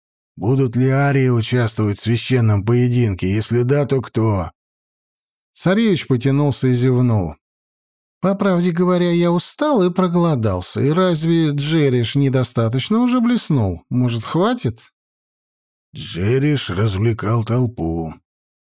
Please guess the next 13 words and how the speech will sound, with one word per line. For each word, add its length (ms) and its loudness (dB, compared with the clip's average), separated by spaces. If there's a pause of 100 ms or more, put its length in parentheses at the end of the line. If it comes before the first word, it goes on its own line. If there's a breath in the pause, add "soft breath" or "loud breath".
(160)
негромко 580 2
произнес, 560 0
как 200 -2
всегда, 360 0
бесшумно 580 0
подошедший 760 -2
Ширам. 600 -2 (760)
«Сейчас 640 -2
же 300 0
речь 320 0
идет 360 2
о 60 2
священнодействии. 1300 0